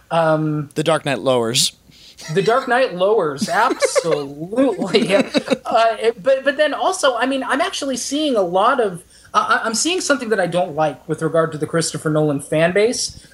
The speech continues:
Speaker 1: I, I, I'm never one to really talk ill of, of people who like things like this.
Speaker 2: Mm-hmm.
Speaker 1: Uh, and I'll, I'll always go out of my way to say that in, in my reviews. Like, if you like this stuff, great, wonderful.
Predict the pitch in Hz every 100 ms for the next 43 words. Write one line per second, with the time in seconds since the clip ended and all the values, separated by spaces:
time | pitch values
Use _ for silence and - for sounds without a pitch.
0 | - 208 214 214 220 202 226 240 247 220
1 | 190 185 170 170 160 156 156 147 156 156
2 | 143 180 151 160 147 127 139 147 160 185
3 | 185 180 180 185 185 180 190 170 196 208
4 | 202 220 208 214 226 240 - 202 180 170
5 | 165 165 160 180 156 156 151 160 170 165
6 | 156 151 143 165 170 160 - _ 196 233
7 | 311 311 302 - 254 - - 185 180 175
8 | 175 170 170 170 175 165